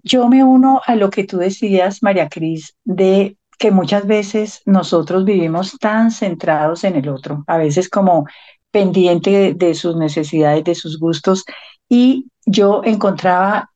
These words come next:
algo en, en uno de los libros de lecturas diarias y me parece muy importante, y es que puede que yo al comienzo no entienda la dinámica del programa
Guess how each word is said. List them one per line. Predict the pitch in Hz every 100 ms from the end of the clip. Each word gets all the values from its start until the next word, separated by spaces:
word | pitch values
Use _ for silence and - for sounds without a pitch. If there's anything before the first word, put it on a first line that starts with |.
| _ -
algo | 196 190 214
en, | 214 220
en | 196 180
uno | 175 185
de |
los | 208 190
libros | 160 160 175
de | 185
lecturas | 160 160 156 170
diarias | 190 185 180 196 196 _ _
y | 220
me | 196 180
parece | 170 165 170 156 208
muy | 208 220 226
importante, | 226 214 202 170 151 147 190 202 _ _ _ _ _ _
y | 226 202 185
es | 185
que | - 220 220 - _ _ _ _ _
puede | - 240 262
que | 269
yo | 226 180
al | 175
comienzo | 214 214 226 220 - 226 233
no | 233 214
entienda | 208 220 233 220 208 220
la | 220 202
dinámica | 175 170 165 185 202
del | 190 151
programa | 151 147 147 147 170 -